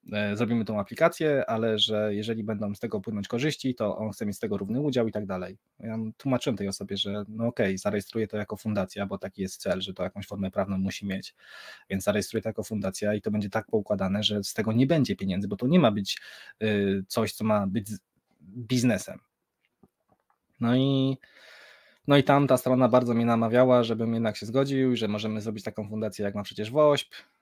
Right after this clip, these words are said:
i tak dalej, i tak dalej. I podziękowałem. A miałem propozycję na zasadzie, że je-, jest, y, paru informatyków, on ma finansowanie, on to sfinansuje, ale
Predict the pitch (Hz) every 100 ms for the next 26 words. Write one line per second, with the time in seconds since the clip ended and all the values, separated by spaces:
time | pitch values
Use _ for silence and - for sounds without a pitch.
0 | - 113 98 113 131 127 117 101 101 101
1 | 107 107 104 101 95 _ _ _ _ _
2 | _ _ _ _ - 110 107 104 107 104
3 | 120 104 101 98 90 - - 131 139 131
4 | 120 127 117 117 - 110 107 104 110 104
5 | 104 98 - 117 117 - 98 135 - -
6 | 123 113 127 117 101 107 104 - 127 120
7 | 110 107 - 120 113 101 98 95 87 -
8 | 98 95 117 123 110 101 - - 107 110
9 | - 123 110 - 117 123 110